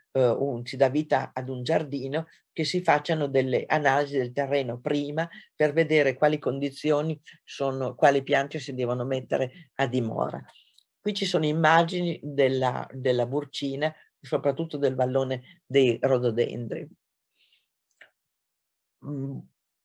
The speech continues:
Porcinai era un grande conosciato-, conoscitore di botanica e quindi nel, i suoi giardini sono delle vere e proprie collezioni botaniche. Si ispira alla vegetazione del luogo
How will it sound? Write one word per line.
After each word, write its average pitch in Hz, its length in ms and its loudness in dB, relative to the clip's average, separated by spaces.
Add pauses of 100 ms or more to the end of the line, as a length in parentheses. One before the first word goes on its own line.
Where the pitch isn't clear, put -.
(460)
Porcinai 180 560 6
era 170 100 8
un 139 80 0
grande 151 300 4
conosciato-, 139 760 -2
conoscitore 139 800 0
di 127 260 -6
botanica 127 800 -4 (300)
e 180 140 2
quindi 185 400 2 (420)
nel, 139 680 0
i 143 60 -8
suoi 160 240 0
giardini 165 500 2
sono 143 200 -6
delle 135 200 0
vere 147 180 0
e 143 60 -4
proprie 135 260 -6
collezioni 131 560 -2
botaniche. 127 840 -4 (320)
Si - 120 -4
ispira 160 640 2
alla 127 480 0
vegetazione 131 920 0
del 131 140 -4
luogo 156 560 0